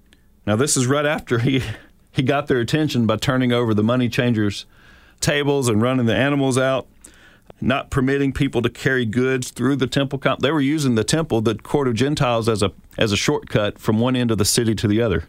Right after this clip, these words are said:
Um, I mean, imagine that. Like, imagine cutting through your church parking lot to avoid a red light or something. That, that would kinda be bothersome. Well, this was even, this was even more bothersome.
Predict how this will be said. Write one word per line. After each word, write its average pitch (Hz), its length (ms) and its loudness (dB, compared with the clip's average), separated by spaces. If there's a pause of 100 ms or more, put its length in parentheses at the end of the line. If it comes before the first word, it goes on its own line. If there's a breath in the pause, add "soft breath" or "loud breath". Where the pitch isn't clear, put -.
(140)
Um, 110 180 0
I - 60 -4
mean, 120 140 2
imagine 131 400 0
that. 85 240 0 (480 soft breath)
Like, 113 160 0
imagine 135 360 0
cutting 139 280 0
through 123 320 0 (760 loud breath)
your 107 140 0
church 131 300 -2
parking 123 300 0
lot 98 240 0 (680 loud breath)
to 104 140 0
avoid 110 260 2
a 107 60 2
red 107 240 2
light 92 180 2
or 92 60 2
something. 90 360 0
That, 101 220 -2
that 110 220 0
would 107 100 -2
kinda 90 380 0 (220)
be 110 100 4
bothersome. 98 640 0 (920)
Well, 98 220 0
this 120 260 0
was 110 200 0
even, 107 340 0 (240)
this 117 220 0
was 107 120 2
even 101 220 2
more 113 160 0
bothersome. 95 560 0